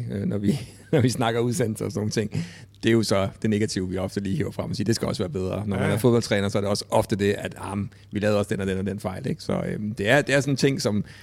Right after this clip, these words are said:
Speaker 1: som er generelt. Så jeg synes, det er meget god, øh, meget godt nogle gange lige at blive husket på det, også at rose. Det kunne også være en, en, ens barn, pædagog eller lærer eller
Speaker 2: Ja,
Speaker 1: lignende,
Speaker 2: også
Speaker 1: som
Speaker 2: det.
Speaker 1: gør et godt stykke arbejde i stedet for, øh, altid at, øh,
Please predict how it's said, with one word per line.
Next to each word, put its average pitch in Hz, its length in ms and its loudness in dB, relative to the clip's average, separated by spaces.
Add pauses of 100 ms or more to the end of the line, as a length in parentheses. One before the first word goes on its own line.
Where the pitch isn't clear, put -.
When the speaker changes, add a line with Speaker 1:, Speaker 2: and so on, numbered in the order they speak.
(120)
Speaker 1:
som 120 140 2
er 113 60 4
generelt. 110 400 2
Så 120 60 2
jeg 110 100 0
synes, 117 140 -2
det - 260 0
er 107 40 0
meget 123 160 2
god, 131 280 6
øh, 110 320 0
meget 139 140 2
godt 156 240 0
nogle 156 160 0
gange 143 100 4
lige 147 80 4
at 143 60 4
blive 135 160 4
husket 117 320 2
på 127 160 6
det, 143 80 4
også 127 200 2
at 120 40 -4
rose. 123 340 2
Det 135 140 -2
kunne 120 140 2
også 117 180 -2
være - 200 -2
en, 104 180 -2 (800)
en, - 240 -10
ens 95 220 -6
barn, 95 280 -4
pædagog 107 400 -2
eller 95 140 -4
lærer 87 240 -2
eller 104 200 0
Speaker 2:
Ja, 98 60 0
Speaker 1:
lignende, 107 180 2
Speaker 2:
også 98 80 -2
Speaker 1:
som 101 100 0
Speaker 2:
det. - 40 -2
Speaker 1:
gør 101 80 2
et 101 60 2
godt 110 140 2
stykke 104 180 2
arbejde 104 240 4
i 98 40 0
stedet 101 200 0
for, 104 240 4
øh, 98 160 2
altid 110 340 0
at, 98 240 4
øh, 95 100 2